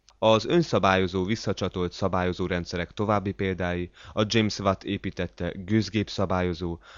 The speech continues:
vagy a Cornelius Drebbel által feltalált termosztát.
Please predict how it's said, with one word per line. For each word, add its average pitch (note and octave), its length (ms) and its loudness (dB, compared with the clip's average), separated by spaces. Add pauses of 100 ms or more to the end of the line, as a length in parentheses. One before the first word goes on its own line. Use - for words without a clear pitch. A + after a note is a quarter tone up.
vagy G2 160 2
a G2 40 4
Cornelius A2 760 2
Drebbel F#2+ 460 0
által F2+ 300 0
feltalált F2 560 -2
termosztát. D#2 840 -8